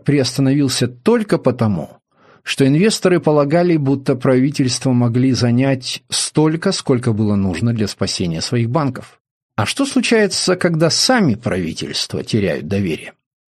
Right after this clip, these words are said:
Назревал другой, ещё более серьёзный финансовый кризис, и единственное, что занимало Кайла Басса, когда это случится.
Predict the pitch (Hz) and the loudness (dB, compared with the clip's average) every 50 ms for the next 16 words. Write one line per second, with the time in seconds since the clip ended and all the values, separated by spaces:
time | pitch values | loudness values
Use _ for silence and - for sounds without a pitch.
0 | _ _ _ _ _ _ _ - 147 151 131 175 185 190 196 185 170 170 175 170 | _ _ _ _ _ _ _ 0 0 2 4 4 4 4 4 4 2 0 2 2
1 | 196 196 190 - - - 185 170 185 190 190 190 - - 208 208 220 226 208 151 | 4 4 4 2 2 0 2 2 4 4 2 2 2 2 2 2 4 2 2 2
2 | 123 127 113 - - 120 113 110 107 98 - - 135 135 131 - 180 208 185 185 | 2 2 0 2 0 0 0 0 -2 -2 -2 0 0 0 0 0 0 2 2 0
3 | 190 175 - - - _ - 156 143 127 110 104 104 113 165 202 190 - - - | 0 0 -4 -6 -6 _ 0 2 2 2 2 2 2 2 2 2 0 0 -4 -2
4 | 127 117 107 101 92 90 82 76 - - _ _ _ _ _ _ - - - 123 | 0 0 0 0 0 -2 -4 -6 -10 -16 _ _ _ _ _ _ -12 -4 -2 0
5 | 113 127 131 143 147 165 180 185 185 175 170 - - 180 165 160 151 143 131 117 | 2 2 2 2 2 2 2 4 2 2 0 2 0 2 2 4 2 2 2 0
6 | 104 98 117 156 170 165 - - - - 196 190 190 - - _ _ _ _ _ | 0 0 0 0 2 0 -2 -2 0 0 0 0 0 -4 -8 _ _ _ _ _
7 | _ 175 160 139 127 107 120 117 95 - - 107 - - 131 - - - - - | _ 0 0 0 0 0 0 0 0 -2 -4 -8 -6 -4 -4 -4 -4 -6 -8 -8
8 | - - - | -8 -10 -10